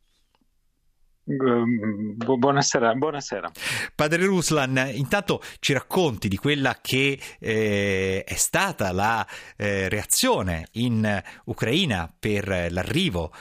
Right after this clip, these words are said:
Speaker 2: del cardinale segretario di Stato, eh, Pietro Parolin, inviato di, eh, Papa Francesco, che tra l'altro ancora domenica ha ricordato le sofferenze dell'Ucraina.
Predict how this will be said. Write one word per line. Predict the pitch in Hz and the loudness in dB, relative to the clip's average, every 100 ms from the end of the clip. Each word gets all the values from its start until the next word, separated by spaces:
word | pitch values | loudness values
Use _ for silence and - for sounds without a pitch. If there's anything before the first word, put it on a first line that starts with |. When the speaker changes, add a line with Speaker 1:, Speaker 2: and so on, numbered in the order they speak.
| - | -18
Speaker 2:
del | - 110 101 98 95 87 | -4 0 2 2 0 -2
cardinale | 101 92 101 101 | -4 -2 0 0
segretario | 104 92 - 95 92 | -2 -4 -4 -2 -2
di | |
Stato, | - - 104 - 95 85 - - - | -2 -2 -2 -2 -6 -6 -12 -20 -14
eh, | - 101 92 90 | -4 -2 0 -2
Pietro | - 101 | -2 -4
Parolin, | 95 98 120 190 165 82 - | -2 -2 0 0 0 -2 -2
inviato | 117 110 107 127 131 120 92 - - - | 0 2 2 2 0 -2 -4 -8 -16 -8
di, | 104 123 113 - | 0 0 0 -4
eh, | 104 104 101 95 | -4 -2 -2 -2
Papa | - 117 107 | -2 0 -2
Francesco, | - 107 95 110 87 - | -2 -4 -2 0 -2 -4
che | 90 95 | -6 -4
tra | 98 | -2
l'altro | 107 135 - 113 - - - | 0 0 0 -4 -4 -12 -4
ancora | 101 - 160 131 | -4 2 2 2
domenica | 117 117 143 123 104 104 90 - - - | 2 2 2 2 0 -2 -4 -6 -14 -6
ha | 107 | -4
ricordato | 98 92 95 98 101 98 | -4 -4 -2 0 0 0
le | 92 | -2
sofferenze | - - 104 98 92 - | -2 -4 -2 -2 -2 -2
dell'Ucraina. | 87 - 92 80 76 | -4 -4 -4 -4 -8